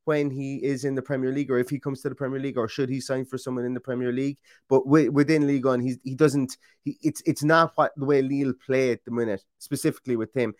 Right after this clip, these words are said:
They like to get him in space and then get him driving at defences, and it's really worked really well for him, because he scored eighteen goals last season, which is quite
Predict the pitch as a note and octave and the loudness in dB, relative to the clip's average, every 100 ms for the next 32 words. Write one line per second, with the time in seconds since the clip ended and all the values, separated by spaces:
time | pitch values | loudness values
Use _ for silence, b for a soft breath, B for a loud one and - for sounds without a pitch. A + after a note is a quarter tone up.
0 | _ - A#2+ C3 C3 C#3 B2+ B2 A#2 - | _ 0 2 2 2 0 2 -2 -4 -4
1 | A2 G#2+ - _ - A#2+ A2 B2 A2+ G2+ | -2 -4 -8 _ -4 -2 2 0 0 0
2 | C#3 B2+ A#2+ A#2 A2+ A2 A#2+ - A#2+ - | 2 4 2 -2 -4 -4 -6 -4 -6 -4
3 | G#2 F#2+ A#2+ A2+ A2+ C3+ A#2+ G#2+ A#2+ - | -8 -6 -6 -6 -4 -2 -2 0 0 0
4 | A2+ G2+ B2 C3+ B2 G#2+ G2+ - A2+ - | -6 0 2 2 0 -4 -4 -2 -2 -2
5 | _ - - D#3+ C#3+ C#3 B2+ C3 A#2+ A#2 | _ -16 0 4 6 6 4 0 0 2
6 | A#2+ G#2 F#2+ F2 - F#2+ F#2 F#2 - _ | 2 0 -2 -4 -4 -8 -10 -12 -16 _
7 | A2+ - G2 - C3 A2+ | -10 -8 -10 0 2 2